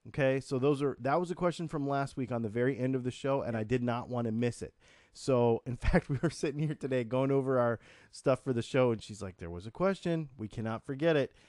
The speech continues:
And I almost did, but, but it came together at the last minute. We know exactly what we're doing. Well, we don't know exactly what we're doing, but we're gonna try to fake it. Um, and let's see, what else?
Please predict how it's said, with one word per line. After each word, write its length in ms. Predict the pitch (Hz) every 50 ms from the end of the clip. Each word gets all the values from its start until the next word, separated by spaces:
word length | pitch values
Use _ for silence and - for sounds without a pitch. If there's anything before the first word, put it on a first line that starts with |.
| _ _ _ _ -
And 140 | 110 107
I 60 | 107 98
almost 360 | 87 113 120 123 127 117 117
did, 320 | 120 135 127 110 92 80 - - _ _ -
but, 200 | 110 98 85 - - -
but 140 | 101 107 107 113
it 80 | 107
came 200 | - 139 135 139
together 300 | 143 131 135 135 131 131
at 80 | 123 -
the 60 | 120
last 260 | 113 123 120 110 -
minute. 300 | 117 113 113 113 110 - -
We 80 | 101
know 160 | 101 98 92
exactly 380 | 92 92 - 110 104 - - 110
what 100 | 101 101
we're 60 | 101
doing. 380 | 101 101 104 101 98 101 101 - _ _ _ _ _ _ _ _ _ _ _ _
Well, 160 | - - 92 85
we 80 | 85
don't 200 | 87 82 82 82
know 120 | - 73 67
exactly 340 | 76 - 85 82 82 - 78
what 80 | 73 78
we're 120 | 85 87
doing, 240 | 82 87 85 82 85
but 180 | 85 95 - - _ _ - - - _ _ _ _ _ _ _ _ _ _ _ _ _ _ _ -
we're 180 | 117 123 127 120
gonna 260 | 131 127 127 123 113
try 880 | - _ - - - - 135 131 120 107 92 85 80 78 69 78 92 - _ _ _ _ _ _ _ _ _ _ _ _ _ _ _
to 420 | - - 107 101 92 92 92 90 -
fake 500 | - - - - 117 107 101 - - - -
it. 440 | - 85 - - - _ - - - _ _ _ _ _ _ _ _ _ _ _ _ _ _ _ _ _ _ _ _ _ _ _ _ _ _ - - - - 139
Um, 720 | 131 127 123 120 120 120 117 120 120 117 117 117 117 113 _ _ _ _ _ _ _ _ _ _ _ _ _ -
and 420 | 156 170 180 180 185 185 185 185
let's 160 | 190 196 170 -
see, 160 | - 202 190
what 160 | 180 196 214
else? 440 | 226 175 110 - - - - -